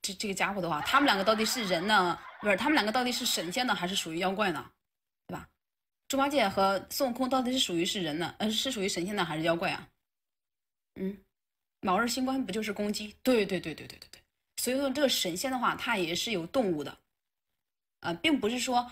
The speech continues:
妖怪就是动物，然后神仙的话就一定是人，属于半兽人编制啊。其实，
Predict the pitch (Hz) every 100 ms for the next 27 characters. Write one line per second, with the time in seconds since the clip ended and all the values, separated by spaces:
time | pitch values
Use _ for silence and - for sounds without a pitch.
0 | - 226 294 320 208 226 233 226 262 165
1 | 156 180 214 - 185 208 220 196 208 170
2 | 220 208 202 156 147 - _ _ _ _
3 | _ _ _ _ _ _ _ _ _ _
4 | _ _ _ - 190 214 - 349 240 202
5 | - 214 165 - - _ _ _ _ _
6 | _ _ _ _ _ _ _ _ 262 269
7 | 277 - 214 - _ _ _ _ _ _
8 | _ _ _ _ _ _ _ _ _ _
9 | _ _ _ - - - _ _ _ _
10 | _ _ _ _ - - - - 311 359
11 | - 220